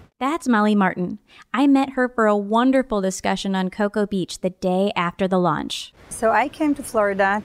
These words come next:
Speaker 2: to watch the Bereshit launch, and it's a very special, uh, experience for me.
Speaker 1: From where we were standing on the beach, we had a view of Bereshit's launch pad where Mally witnessed her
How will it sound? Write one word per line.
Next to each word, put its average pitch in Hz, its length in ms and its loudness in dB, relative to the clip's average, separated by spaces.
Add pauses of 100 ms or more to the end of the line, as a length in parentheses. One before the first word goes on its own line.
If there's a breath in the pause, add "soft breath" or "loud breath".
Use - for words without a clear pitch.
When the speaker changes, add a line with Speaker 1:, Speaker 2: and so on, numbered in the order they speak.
Speaker 2:
to 202 140 -8
watch 190 380 -2
the 202 180 -2
Bereshit 185 580 -2
launch, 185 440 -2 (380 loud breath)
and 202 80 -2
it's - 160 -6
a 202 40 -6
very 214 680 0
special, 208 680 -2
uh, 180 360 -2
experience 196 540 -4
for - 160 -6
me. 214 320 0 (420 loud breath)
Speaker 1:
From 254 160 0
where 320 200 2
we 339 120 -2
were 247 100 -2
standing 220 500 -2
on 202 100 0
the 190 60 -4
beach, 190 400 -8
we 226 140 -4
had 220 160 -4
a 247 80 0
view 226 540 -4
of 196 100 -10
Bereshit's 214 580 -6
launch 196 320 -2
pad 160 300 -10
where 208 160 -2
Mally 214 420 2
witnessed 202 580 -2
her 196 140 -4